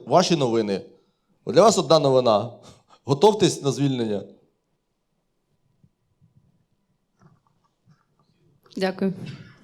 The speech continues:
Speaker 1: Ні, всі не захочуть. Ні. Всі не захочуть. Бо дуже багато зараз людей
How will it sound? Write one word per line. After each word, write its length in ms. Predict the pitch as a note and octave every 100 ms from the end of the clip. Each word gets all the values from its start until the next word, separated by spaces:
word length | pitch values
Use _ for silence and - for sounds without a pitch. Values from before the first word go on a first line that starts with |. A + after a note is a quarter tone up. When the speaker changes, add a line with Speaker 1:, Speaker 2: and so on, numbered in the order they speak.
| _ G#4
Speaker 1:
Ні, 120 | F#4+
всі 180 | - B3
не 120 | A3
захочуть. 600 | G3+ G#3 E3+ - - - _ - _ _
Ні. 280 | E3+ B3 G#3 - _ _ _ _ _ -
Всі 300 | - A#2+ F3
не 80 | C4
захочуть. 600 | D4 C4 A3+ F3+ - - _ _ _ _ _ _
Бо 340 | G#2 A#2 E3 D#3
дуже 280 | D#3 D3+ D3+
багато 440 | C#3+ C#3+ C#3 A#2
зараз 380 | A#2+ A#2 G2 -
людей 480 | G2+ E3 C4 D3